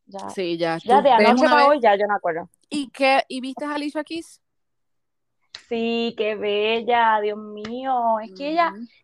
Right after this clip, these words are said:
Speaker 1: ella también no envejece, es como
Speaker 2: Ay,
Speaker 1: que
Speaker 2: no, para
Speaker 1: ella es
Speaker 2: nada.
Speaker 1: perfe-, ella es perfecta. Y esa voz que ella tiene, y como que ella es tan así, ella te da paz. Tú la
Speaker 2: Sí,
Speaker 1: escuchas
Speaker 2: ella
Speaker 1: y la miras y te da paz.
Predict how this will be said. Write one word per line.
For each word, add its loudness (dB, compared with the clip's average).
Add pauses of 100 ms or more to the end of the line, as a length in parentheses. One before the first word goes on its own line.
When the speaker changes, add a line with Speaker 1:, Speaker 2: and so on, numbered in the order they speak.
(160)
Speaker 1:
ella 2
también 0
no 2
envejece, 0
es -6
como -4
Speaker 2:
Ay, 4
Speaker 1:
que 2
Speaker 2:
no, -4
para 0
Speaker 1:
ella 6
es 2
Speaker 2:
nada. 0
Speaker 1:
perfe-, -2 (400)
ella -2
es -12
perfecta. -4
Y -4
esa -2
voz 2
que -8
ella -4
tiene, -4
y -8
como -10
que -8
ella -8
es -20
tan -12
así, -4
ella 4
te 2
da 4
paz. -2
Tú -8
la 0
Speaker 2:
Sí, -2
Speaker 1:
escuchas 0
Speaker 2:
ella -2
Speaker 1:
y -4
la 0
miras -6
y -10
te -8
da -4
paz. -6